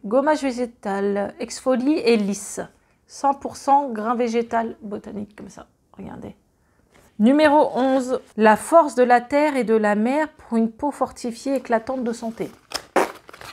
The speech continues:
Alors là, c'est beaucoup d'informations. Ah, là, on a du petit format, c'est ce que je vous expliquais. La plupart du temps, dans les calendriers de l'Avent, on a vraiment des formats comme ça. Donc là, c'est un élixir botanique, soit anti-pollution, réparateur.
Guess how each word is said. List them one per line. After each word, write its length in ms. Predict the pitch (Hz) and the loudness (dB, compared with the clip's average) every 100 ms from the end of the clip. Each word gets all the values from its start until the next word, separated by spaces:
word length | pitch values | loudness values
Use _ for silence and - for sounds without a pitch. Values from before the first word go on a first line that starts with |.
| - | -10
Alors 260 | 180 - 170 | -6 0 4
là, 240 | 202 220 - - | 4 4 -2 -12
c'est 80 | - | -10
beaucoup 300 | 190 247 320 | -4 0 2
d'informations. 640 | 240 233 240 233 226 202 - | 0 0 0 -2 -2 -8 0
Ah, 200 | 214 190 - | 0 0 0
là, 240 | 233 302 311 | 2 4 2
on 80 | |
a 100 | 277 | 0
du 100 | 247 | -2
petit 260 | - 233 226 | -4 -6 -4
format, 300 | - 214 202 | -2 0 0
c'est 160 | 202 - | -2 -8
ce 60 | |
que 80 | - | -6
je 80 | 208 | -4
vous 120 | 220 | -2
expliquais. 460 | 233 233 226 220 190 - - - - - | -4 -4 -8 -6 -6 -8 -20 -20 -6 -4
La 80 | |
plupart 320 | 202 226 240 214 | -2 2 2 2
du 100 | 220 | -2
temps, 140 | 294 | 0
dans 100 | 254 | 0
les 100 | 202 | 0
calendriers 440 | 202 208 202 208 | 0 0 0 -2
de 60 | 202 | 2
l'Avent, 280 | 202 220 262 | 2 2 0
on 80 | 208 | -2
a 60 | |
vraiment 320 | 165 208 240 269 | -4 -4 -4 -6
des 160 | 202 | -10
formats 380 | 185 190 196 254 - | -6 -4 -4 -6 -10
comme 200 | - 240 | -6 -4
ça. 260 | 220 180 - - | -2 -4 -4 -4
Donc 220 | 208 247 | -2 2
là, 120 | 294 | 0
c'est 360 | - 285 277 269 | 0 -2 -2 0
un 320 | 269 285 285 | 0 0 0
élixir 560 | 277 262 262 - 311 | 0 -2 -6 -6 -4
botanique, 640 | 254 277 277 220 196 - - | 0 0 0 0 -4 -8 -14
soit 240 | - 262 | -2 0
anti-pollution, 720 | 285 294 233 269 247 - 302 | 2 -2 -4 -4 -4 -4 -4
réparateur. 720 | 247 277 277 247 247 233 170 | 0 0 0 -2 -2 -4 -6